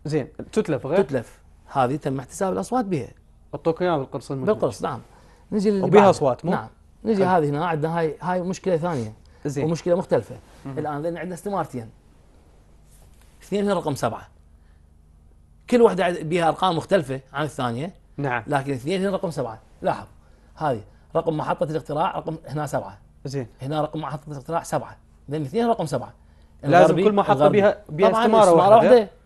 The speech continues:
Speaker 2: ز-، استمارة واحدة.
Speaker 1: مم.
Speaker 2: هذه الأصوات هنا، خلينا نرجع لها حتى تبين أكثر.
Speaker 1: زين.
Speaker 2: هذه الاستمارة هنا، إذا
Speaker 1: إيه.
Speaker 2: تلاحظ أصوات مختلفة.
Speaker 1: مهم.
Speaker 2: تمام؟
Speaker 1: زين.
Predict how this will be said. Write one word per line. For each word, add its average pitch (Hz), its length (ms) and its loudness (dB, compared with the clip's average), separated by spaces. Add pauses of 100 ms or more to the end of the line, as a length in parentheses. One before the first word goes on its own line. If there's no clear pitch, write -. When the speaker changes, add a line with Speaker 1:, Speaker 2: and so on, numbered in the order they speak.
(160)
Speaker 2:
ز-، 123 160 -12
استمارة 156 540 -4
واحدة. 196 300 0 (200)
Speaker 1:
مم. 139 220 -6
Speaker 2:
هذه 214 220 0
الأصوات 185 440 -2
هنا، 160 340 -4
خلينا 170 200 -4
نرجع 120 220 -6
لها 117 100 -12
حتى 131 260 -8
تبين 135 560 -10
أكثر. 185 300 -8 (220)
Speaker 1:
زين. 135 240 -8 (1700)
Speaker 2:
هذه 180 200 -6
الاستمارة 131 540 -6 (120)
هنا، 131 300 -10 (340)
إذا 139 120 -2
Speaker 1:
إيه. 151 60 -4
Speaker 2:
تلاحظ 185 280 0
أصوات 156 280 -6
مختلفة. 156 440 -8 (480)
Speaker 1:
مهم. 143 240 -4 (1300)
Speaker 2:
تمام؟ 139 220 -2
Speaker 1:
زين. 156 160 0